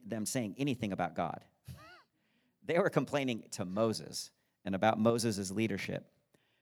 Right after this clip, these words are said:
But in verse three, "But tormented by thirst," underline that, "they continued to argue," underline that,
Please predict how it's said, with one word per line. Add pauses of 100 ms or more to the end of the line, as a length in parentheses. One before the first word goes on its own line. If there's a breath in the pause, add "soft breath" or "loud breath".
(140)
But
in
verse
three, (640)
"But
tormented
by
thirst," (840)
underline
that, (1200)
"they
continued
to
argue," (720)
underline
that,